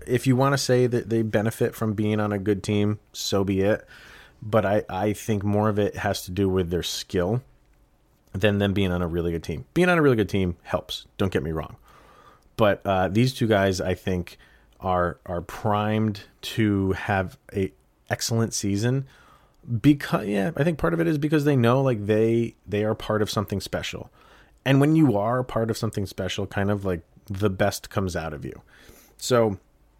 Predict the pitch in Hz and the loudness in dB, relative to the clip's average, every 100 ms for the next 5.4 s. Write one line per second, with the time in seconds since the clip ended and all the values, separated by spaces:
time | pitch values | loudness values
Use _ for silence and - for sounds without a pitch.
0 | - - - - - - 196 175 143 139 | -20 -20 -20 -20 -14 0 4 6 6 6
1 | 139 - - 127 110 131 147 147 123 120 | 4 -2 -10 -2 4 6 6 2 4 2
2 | 113 98 98 92 113 - 110 104 123 135 | 2 0 -2 2 2 2 -2 -2 0 -2
3 | - _ _ _ _ _ _ _ - 92 | -4 _ _ _ _ _ _ _ -18 -4
4 | 95 98 117 117 - 110 98 95 98 98 | -2 2 2 2 0 0 0 0 0 0
5 | 98 101 98 92 | -2 -2 -2 -4